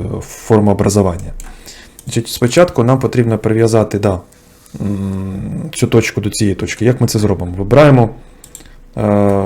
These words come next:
вибираємо, по-, по-перше, цей полігон, ну, група полігонів, яка під кутом будувалася зараз. Далі. Е, далі, е,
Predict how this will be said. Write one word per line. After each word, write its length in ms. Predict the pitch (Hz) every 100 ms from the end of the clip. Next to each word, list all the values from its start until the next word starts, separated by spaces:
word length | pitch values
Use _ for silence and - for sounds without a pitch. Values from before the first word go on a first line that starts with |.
| 98
вибираємо, 320 | 120 143 120
по-, 680 | 110 104 - - 107 104 101
по-перше, 480 | 110 127 117 - 101
цей 200 | 101 110
полігон, 440 | 110 107 104 95 - -
ну, 140 | 104
група 220 | 113 110
полігонів, 380 | - 101 101 95
яка 280 | 101 101 98
під 220 | 90 -
кутом 400 | - 113 98 90 -
будувалася 480 | 107 110 110 110 107
зараз. 320 | 110 - - - - - -
Далі. 300 | 113 92 90 - - - - - - - - -
Е, 180 | 107
далі, 340 | 107 139 143 127
е, 220 | 120 113